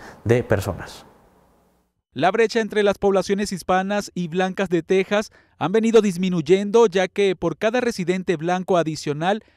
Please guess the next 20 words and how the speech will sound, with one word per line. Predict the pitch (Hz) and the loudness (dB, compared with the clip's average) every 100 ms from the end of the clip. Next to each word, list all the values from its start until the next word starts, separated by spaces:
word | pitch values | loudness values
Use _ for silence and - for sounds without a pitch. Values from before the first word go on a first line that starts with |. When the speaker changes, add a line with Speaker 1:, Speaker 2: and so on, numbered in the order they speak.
| _ | _
Speaker 2:
hay | 165 180 | -4 -4
casi | - 190 - 190 | -2 -4 -2 -4
nueve | 160 156 214 247 | -4 0 4 4
residentes | 240 - 165 156 147 147 | 2 -2 -2 -2 -4 -8
hispanos. | 143 - 180 180 156 - _ _ _ _ | -4 0 0 0 -2 -4 _ _ _ _
Este | 139 - | -2 2
aumento | 190 190 190 202 | 2 2 -2 -2
se | 196 | 0
verifica | 165 160 - 185 185 196 | 0 -2 -4 -4 0 0
y | |
se | 185 170 | -2 -4
confirma | 160 143 208 214 160 165 - - | -4 -4 -4 -2 -2 -4 -6 -6
luego | 160 208 220 | 0 4 4
de | 220 | 2
que | 208 | 2
los | 196 175 | 0 0
legisladores | 170 185 160 165 160 208 190 156 | -2 -4 -2 0 2 4 4 2
comenzaron | 165 151 139 180 190 | -4 -6 -4 -4 -2
a | 165 | -4
enfocarse | 151 156 175 180 180 208 | -6 -4 0 0 0 -4